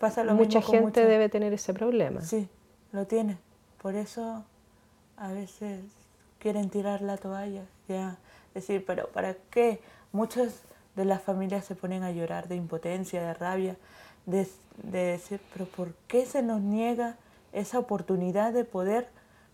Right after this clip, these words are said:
Speaker 1: nosotros también tener algo digno para nuestros hijos?". No, no, no, es justo eso. Porque si nosotros,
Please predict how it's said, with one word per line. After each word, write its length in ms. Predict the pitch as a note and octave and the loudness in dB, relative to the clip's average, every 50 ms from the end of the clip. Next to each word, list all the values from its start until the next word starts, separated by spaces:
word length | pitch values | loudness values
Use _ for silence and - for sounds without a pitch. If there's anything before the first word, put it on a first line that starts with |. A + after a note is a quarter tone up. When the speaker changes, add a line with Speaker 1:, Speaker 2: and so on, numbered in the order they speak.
| - | -4
Speaker 1:
nosotros 520 | F#3+ G3 F#3+ - - C#4 D4+ - D#4+ D4 - | -2 -2 0 2 2 0 2 0 -4 -6 -2
también 520 | - B3+ A#3+ A#3 B3 B3 A#3+ G#3+ G#3 G3 | -2 -2 0 2 2 2 2 0 -2 -4
tener 300 | - G#3 G#3 G#3+ G#3+ G#3 | -2 -2 0 0 2 2
algo 300 | G#3+ G#3 G3 F#3 G3 F#3+ | 2 0 0 0 -2 -2
digno 360 | F3+ F#3+ F3 E3+ F3 F3 E3+ | -2 -2 -2 -2 -4 -4 -6
para 180 | E3 E3+ E3+ E3 | -6 -6 -6 -6
nuestros 480 | E3 E3+ E3 D#3+ - F3 D#3+ - - | -6 -8 -10 -8 -10 -12 -10 -10 -10
hijos?". 360 | F3 E3 - - - E3+ E3 D#3+ _ _ _ _ _ _ _ _ _ _ _ _ _ _ _ _ _ _ _ _ _ _ _ _ _ _ _ _ _ _ _ - | -10 -12 -12 -14 -16 -16 -16 -16 _ _ _ _ _ _ _ _ _ _ _ _ _ _ _ _ _ _ _ _ _ _ _ _ _ _ _ _ _ _ _ -4
No, 280 | G3 G#3 G#3+ G#3+ G#3+ | 0 2 2 2 2
no, 240 | G#3 G3+ G#3 A3 A3+ | 2 0 0 0 0
no, 220 | G#3+ A3+ A#3 A3 - - _ _ _ - _ _ _ _ _ _ _ _ | 0 -2 -2 -4 -6 -10 _ _ _ -20 _ _ _ _ _ _ _ _
es 120 | - A3+ G#3 | -4 -4 -4
justo 520 | - - - D4 C#4 - - - - G#3+ G#3 | -4 -6 -4 -4 -4 -4 -6 -4 -2 -2 -2
eso. 300 | G#3 G3+ - - - - - _ _ _ _ _ _ _ _ _ _ _ _ _ _ _ _ _ _ _ - | -2 -4 -6 -10 -20 -20 -20 _ _ _ _ _ _ _ _ _ _ _ _ _ _ _ _ _ _ _ -10
Porque 200 | - F#3+ - G3 | -10 -8 -6 -8
si 160 | F#3 - G3 | -8 -6 -4
nosotros, 420 | F#3+ F#3+ F3+ - - G3+ A3 G#3 | -4 -4 -4 -6 -6 -6 -6 -6